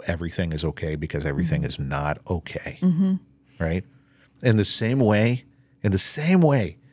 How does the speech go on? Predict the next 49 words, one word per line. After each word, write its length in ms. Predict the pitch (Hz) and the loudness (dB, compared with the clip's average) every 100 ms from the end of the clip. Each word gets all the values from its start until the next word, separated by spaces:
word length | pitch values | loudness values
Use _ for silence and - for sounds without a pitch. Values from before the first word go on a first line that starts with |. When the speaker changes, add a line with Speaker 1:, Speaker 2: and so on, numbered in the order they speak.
| _ _ _ | _ _ _
Speaker 1:
that 420 | 95 107 98 92 - _ _ | 0 4 4 2 -4 _ _
if 200 | 131 104 | -2 0
there 240 | 95 107 147 | 2 2 2
was 200 | 165 120 | 0 0
a, 80 | 95 - | 0 0
if 60 | 104 | 0
there 140 | 117 | 2
was 160 | 147 120 | 2 2
a 40 | |
guy 480 | 95 101 110 120 113 | 4 4 4 2 0
and 100 | 98 | -4
he 140 | 90 117 | 0 2
was, 220 | 110 90 | 2 2
he 120 | 120 | 0
was 200 | 120 101 | 0 2
my, 300 | 104 101 98 - | 2 0 0 -2
he 80 | 117 | -2
was 140 | 104 | 0
my 160 | 104 90 | 0 0
good 240 | 98 104 | 0 -2
friend. 460 | - 104 95 92 95 - - _ | -2 0 0 0 -4 -12 -20 _
So 160 | - 143 | 4 4
let, 180 | 135 135 | 6 2
let's 180 | 143 - | 2 0
just, 320 | 120 - - | -4 -4 0
let's 180 | 127 - | 0 2
use 160 | 120 | -2
Caleb, 400 | - - 85 76 | -2 -4 -2 -4
for 180 | - 82 | -6 -6
example. 380 | 71 - - - - | -6 -8 -8 -8 -4
Speaker 2:
Okay. 100 | - | 2
Speaker 1:
Like, 120 | 175 | 4
I 80 | 147 | 4
love 280 | 156 127 107 | 6 6 6
hanging 240 | 110 95 | 2 2
out 160 | 87 78 | 0 0
with 120 | 76 | -4
Caleb. 320 | - 71 - - | -6 -6 -8 -8
Speaker 2:
Mm-hmm. 280 | 180 190 262 | -4 -4 0
Speaker 1:
Um, 400 | 110 101 95 82 - | 2 4 2 0 -4
I 100 | 117 | 0
wish 200 | 127 135 | 2 2
he 80 | 139 | 0
played 300 | - 107 90 | 2 2 4
golf. 260 | 95 87 - | 2 2 0
He 60 | |
doesn't 240 | 95 87 87 | 0 -2 -4
play 200 | 90 76 | -4 -2
golf, 220 | 71 | -2